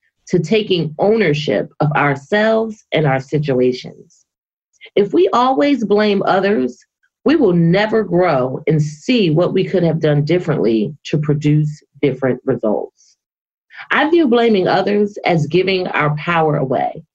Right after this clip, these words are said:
and turning ourselves into puppets.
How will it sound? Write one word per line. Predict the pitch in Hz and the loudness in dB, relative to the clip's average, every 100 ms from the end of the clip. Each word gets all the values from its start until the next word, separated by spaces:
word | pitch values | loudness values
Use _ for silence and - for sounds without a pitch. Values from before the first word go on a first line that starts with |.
| _ _ - | _ _ -2
and | 170 | -2
turning | 165 - 262 277 240 233 | -2 -6 -2 0 0 0
ourselves | 180 160 151 208 208 208 196 - | 0 -2 0 0 2 2 -2 -4
into | - 165 147 | -2 0 -2
puppets. | - 147 147 - - _ _ | -4 -4 -4 -6 -6 _ _